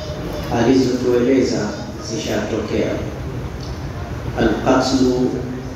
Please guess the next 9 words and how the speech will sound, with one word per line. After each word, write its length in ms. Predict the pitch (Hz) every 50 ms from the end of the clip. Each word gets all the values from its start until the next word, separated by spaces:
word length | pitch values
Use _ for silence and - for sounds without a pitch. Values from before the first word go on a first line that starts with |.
| - - - -
wa 160 | - 113 -
zalazil, 840 | - 123 117 113 113 123 127 123 123 120 123 - 127 131 127 127 127 123 127 - - - - - - - - - - - - - - - - - - - - - - - - - - - - - - - - - - - - - - - - - - - - - - - - - - - - - - - - - - - - - - - - - - - - - - - 113 110 107
vifo 420 | 135 139 139 135 131 131 127 123
vya 160 | 127 127 120 113 123
jumla 320 | 127 120 120 117 117 117
jumla, 640 | 110 117 131 131 127 127 127 123 123 127 127 127 127 131 - - - - - - - - - - - - -
matetemeko, 1200 | 110 110 - - 117 117 - - 113 120 117 117 135 135 135 135 135 131 135 131 127 127 123 123 127 123 123 123 127 - - - - - - - - - - - - - - - - - - - - - - -
chombo 360 | 139 135 135 135 127 123 110 -
kimeondoka, 960 | 127 117 117 117 120 117 113 117 131 135 135 135 135 135 131 127 127 127 127